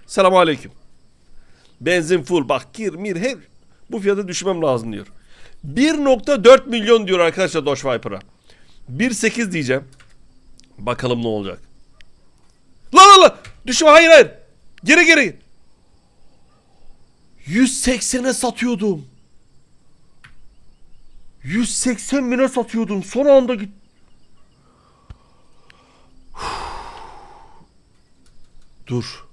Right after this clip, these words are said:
Lan bu kaç oldu ya? Kafam gitti. Ha? Bir nokta sekiz milyon. Bir indirim yapabilir misin? Tamam, bir nokta altı.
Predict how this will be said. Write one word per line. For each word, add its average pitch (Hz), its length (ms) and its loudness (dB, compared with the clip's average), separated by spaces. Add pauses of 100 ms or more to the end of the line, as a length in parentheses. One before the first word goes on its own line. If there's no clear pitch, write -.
(960)
Lan 117 140 -8
bu 131 100 -6
kaç 160 200 2
oldu 151 200 2
ya? 143 180 4
Kafam 170 320 0
gitti. 151 300 -6
Ha? 202 360 6 (280)
Bir 226 220 -2
nokta 226 280 4
sekiz 220 340 -4
milyon. 170 380 -6 (640)
Bir 202 260 -2
indirim 196 280 -6
yapabilir 202 360 0
misin? 156 340 -10
Tamam, 190 320 -2
bir 233 180 -6
nokta 220 320 2 (1400)
altı. 202 640 6